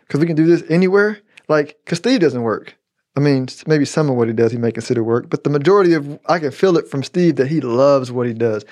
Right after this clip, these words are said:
I love what I do. When I meet, meet people who are, uh, happy and joyous, like, they're typically successful,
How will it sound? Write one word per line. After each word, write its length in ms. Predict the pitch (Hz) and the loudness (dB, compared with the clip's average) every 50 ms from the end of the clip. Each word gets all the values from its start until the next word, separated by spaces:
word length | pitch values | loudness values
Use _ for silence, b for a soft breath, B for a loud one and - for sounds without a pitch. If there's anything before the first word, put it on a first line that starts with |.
| B B B B B - | B B B B B -2
I 80 | 156 | 0
love 400 | 147 143 139 151 156 156 147 127 | 2 2 4 4 4 4 2 2
what 120 | 127 131 123 | 2 2 2
I 120 | 120 113 | 2 0
do. 220 | 107 123 117 110 110 B B B B B - | 0 -2 -4 -4 -6 B B B B B -4
When 120 | 143 139 | -2 0
I 40 | 135 | 2
meet, 360 | 143 165 170 165 170 - - | 2 2 2 2 0 -2 0
meet 180 | 143 151 165 160 | 0 0 0 0
people 300 | - 175 170 151 151 143 | 0 -2 0 0 -2 0
who 240 | 151 147 143 139 127 | 2 2 2 4 4
are, 240 | 120 120 117 120 - _ _ _ - - _ _ _ _ - | 2 0 -2 -4 -10 _ _ _ -20 -20 _ _ _ _ -14
uh, 180 | 127 120 - - | -12 -12 -12 -6
happy 500 | - - 160 160 156 - 160 160 165 165 b b b b _ | -2 0 0 0 0 0 -2 -2 -2 -4 b b b b _
and 160 | 143 131 120 110 | -6 -6 -2 0
joyous, 600 | 120 143 147 151 156 156 156 156 151 - - B B B B B B B - | 2 4 4 4 4 2 0 -2 -4 -8 -14 B B B B B B B -2
like, 240 | 127 127 120 117 - | -2 -2 0 0 0
they're 120 | 160 143 | 0 0
typically 680 | - - - - - 202 202 170 175 - - 143 139 131 | -2 -2 -2 2 2 2 2 2 -2 -4 -2 -2 -4 -4
successful, 680 | - 143 127 - - 151 139 131 - - - 82 101 | -4 -8 -6 -2 0 0 0 0 -4 -10 -16 -18 -18